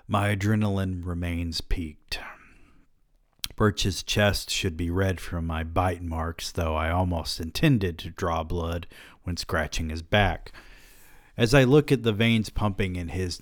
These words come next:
neck, his eyes shut and surrender to rest.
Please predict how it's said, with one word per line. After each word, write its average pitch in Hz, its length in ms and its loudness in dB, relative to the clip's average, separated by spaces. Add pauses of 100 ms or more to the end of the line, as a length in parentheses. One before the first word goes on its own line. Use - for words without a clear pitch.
neck, 95 380 -4
his 95 220 -6
eyes 101 420 2
shut 85 500 -2
and 90 160 -6
surrender 87 580 -2
to 90 140 -8
rest. 82 680 -6